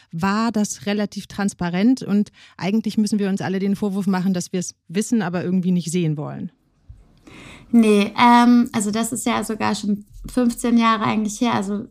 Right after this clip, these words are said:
Speaker 2: irgendwie so in der Zeit, wo ich Abi gemacht hab und da gab's da überhaupt noch gar keine Informationen zu. Das ist wirklich erst, ähm, ich würde sagen, zweitausendelf hat Greenpeace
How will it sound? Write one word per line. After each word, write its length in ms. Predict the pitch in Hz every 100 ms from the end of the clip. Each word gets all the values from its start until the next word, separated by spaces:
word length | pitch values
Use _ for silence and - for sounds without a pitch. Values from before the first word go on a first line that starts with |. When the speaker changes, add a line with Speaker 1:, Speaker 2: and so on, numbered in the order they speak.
| -
Speaker 2:
irgendwie 220 | 208 202
so 120 | 196
in 100 | 208
der 100 | 202
Zeit, 340 | 196 208 202 208
wo 40 |
ich 220 | 208 208
Abi 220 | - 233
gemacht 380 | 208 208 208 208
hab 160 | 214 208
und 220 | 208 202 - - -
da 340 | - 208 202 202
gab's 360 | 208 208 208
da 120 | - 208
überhaupt 440 | 196 185 233 233
noch 180 | 190 -
gar 160 | 185
keine 420 | 185 190 180 185 214
Informationen 840 | 196 185 180 180 - 185 180 180
zu. 340 | - 190 180 180
Das 380 | 190 185 - - _ _ -
ist 240 | 202 -
wirklich 440 | 220 226 226 214
erst, 560 | 269 220 214 220 214 - _ - _ _ _ -
ähm, 320 | 208 208 202
ich 120 | 208
würde 200 | 220 208
sagen, 280 | 202 214 208
zweitausendelf 1040 | 196 - 208 208 214 208 262 226 220 214 -
hat 280 | 208 208 -
Greenpeace 800 | 214 240 269 269 269 262 -